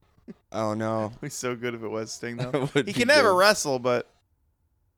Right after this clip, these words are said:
Speaker 1: I mean, this is definitely the Sting entrance.
Speaker 2: Oh, it's, oh, God, he signed with them? God damn it. No! <laughs>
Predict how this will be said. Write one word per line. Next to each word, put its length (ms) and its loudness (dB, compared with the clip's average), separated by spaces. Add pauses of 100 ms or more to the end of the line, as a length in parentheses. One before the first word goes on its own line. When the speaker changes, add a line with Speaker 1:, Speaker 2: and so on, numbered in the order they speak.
(800)
Speaker 1:
I 60 -12
mean, 100 -2
this 160 -4
is 80 -6
definitely 420 -2
the 120 -4
Sting 540 0
entrance. 720 -6 (760)
Speaker 2:
Oh, 200 -4
it's, 440 -6
oh, 280 -12
God, 200 -8
he 60 -8
signed 460 -12
with 180 -14
them? 460 -12 (1200)
God 440 -4
damn 340 -4
it. 320 -6 (380)
No! 1600 8
<laughs> 40 -10